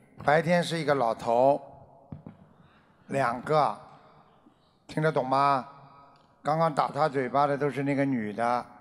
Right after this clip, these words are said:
他上辈子欺负那个女的，那个女的灵性一直附在他身上，要报仇，经常抽他、弄他，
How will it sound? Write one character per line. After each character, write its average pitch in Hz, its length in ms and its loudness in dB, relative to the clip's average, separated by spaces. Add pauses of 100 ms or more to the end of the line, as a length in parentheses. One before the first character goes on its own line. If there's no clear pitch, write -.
(680)
他 147 140 0
上 156 280 0
辈 156 180 2
子 127 340 -4
欺 - 260 -6
负 135 160 -4
那 135 140 -4
个 131 120 -2
女 107 280 -4
的， 107 300 -4 (920)
那 - 180 -6
个 143 100 0
女 127 200 -4
的 135 120 -4
灵 131 220 -4
性 127 420 -6 (800)
一 151 120 -8
直 135 120 -4
附 135 220 -6
在 131 140 -2
他 131 140 -2
身 131 240 -4
上， 117 400 -4
要 120 120 -6
报 120 240 -4
仇， 110 440 -6 (800)
经 160 220 -4
常 135 260 -2
抽 147 300 -4
他、 123 420 -2 (120)
弄 131 260 -4
他， 110 340 -4